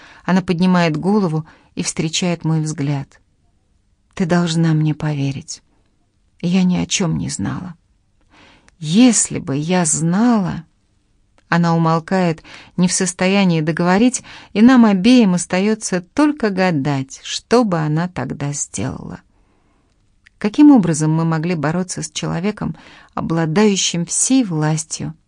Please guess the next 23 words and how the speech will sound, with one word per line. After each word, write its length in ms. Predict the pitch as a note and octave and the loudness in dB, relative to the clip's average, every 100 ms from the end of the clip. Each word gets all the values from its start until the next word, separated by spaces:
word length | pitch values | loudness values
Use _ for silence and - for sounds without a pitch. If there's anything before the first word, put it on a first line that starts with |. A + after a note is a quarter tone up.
| - | -8
над 260 | D3 C3+ | -6 -4
нами? 380 | C#3 C3+ G#2+ G2+ _ _ _ _ _ _ _ _ _ _ _ _ _ | -4 -4 -6 -10 _ _ _ _ _ _ _ _ _ _ _ _ _
Я 180 | F3+ G3 | 0 2
верю 280 | F#3 G3+ D#3+ | 4 2 0
ей. 280 | D3 - - _ _ _ _ _ _ _ | -4 -8 -16 _ _ _ _ _ _ _
Может 320 | F#3+ F#3+ F3 | 2 2 2
быть, 240 | D#3+ F3+ - - _ | -4 -6 -10 -20 _
ключи 440 | - F#3 G3+ - G#3+ | 0 2 2 2 0
к 80 | E3 | 0
решению 460 | E3 - F#3+ E3+ | -2 0 2 2
проблемы 540 | D#3+ E3 E3 F#3 F3 D#3+ | 0 0 0 0 0 -2
и 40 | |
существовали, 920 | - D#3+ E3+ E3 E3 D#3+ G3 F#3+ D#3+ _ _ _ _ _ | -4 -6 -6 -6 -4 -2 -2 -2 -8 _ _ _ _ _
но 140 | F3 F3 | 0 2
мы 220 | E3+ - - | 0 -4 -2
обе 400 | G#3+ F#3 D3 D3 _ _ _ | 2 2 0 -4 _ _ _
изо 220 | D3+ D#3 | -4 -4
всех 260 | D#3+ A3+ A#3 | -4 -6 -6
сил 360 | - A3 G#3+ A3 - | -6 -6 -6 -10 -14
старались 560 | - D#3+ E3 E3 - | -8 -6 -6 -6 -8
их 160 | D#3 - | -8 -10
не 100 | - | -8
замечать. 640 | - - - - - - | -8 -10 -10 -14 -16 -20